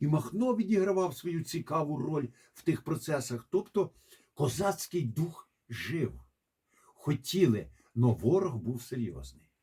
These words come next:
Я народ цей іменувати не буду, але їхній патрон — сатана. Все робилось, щоб Україна не стала державою воістину незалежною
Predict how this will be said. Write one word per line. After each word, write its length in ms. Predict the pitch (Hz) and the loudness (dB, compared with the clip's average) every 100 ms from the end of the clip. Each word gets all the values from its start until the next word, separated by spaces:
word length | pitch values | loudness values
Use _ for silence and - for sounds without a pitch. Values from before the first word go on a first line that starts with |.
| _ _ _ _ _ - _ _ | _ _ _ _ _ -20 _ _
Я 380 | - 120 160 160 - - | -2 2 2 0 -6 -2
народ 440 | 120 131 180 196 | 2 4 4 2
цей 360 | - - 76 - _ _ | -2 -4 -4 -12 _ _
іменувати 520 | 117 123 127 135 123 - | 0 2 0 -2 -6 -4
не 120 | 127 | -6
буду, 420 | 104 110 78 - - _ _ _ _ _ _ | -4 -6 -8 -14 -18 _ _ _ _ _ _
але 280 | 123 120 127 | 4 4 4
їхній 480 | 113 120 127 - 113 | 2 0 -4 -2 -2
патрон — 580 | - 113 - 180 190 - _ | -2 -4 0 0 0 -6 _
сатана. 1300 | - - 143 175 - _ - 117 135 _ 80 67 67 _ _ _ - _ | -16 -10 -8 -8 -12 _ -10 -8 -10 _ -16 -16 -18 _ _ _ -20 _
Все 300 | - - 151 | -6 0 4
робилось, 680 | 139 120 127 185 190 - - _ - | 4 4 6 6 4 0 -14 _ -10
щоб 260 | - 131 | -2 2
Україна 580 | 120 - 127 135 156 131 | 2 2 2 4 4 4
не 160 | 123 117 | 4 2
стала 400 | - 147 127 110 | -2 -2 0 0
державою 840 | 117 113 - 127 120 117 107 120 - _ _ - | -2 -4 -2 -2 2 4 4 -2 -6 _ _ -6
воістину 720 | 104 127 143 127 - 131 123 | -2 0 0 0 0 2 4
незалежною 960 | 120 113 110 110 151 131 156 160 165 | 4 2 0 0 -2 -2 -2 0 -2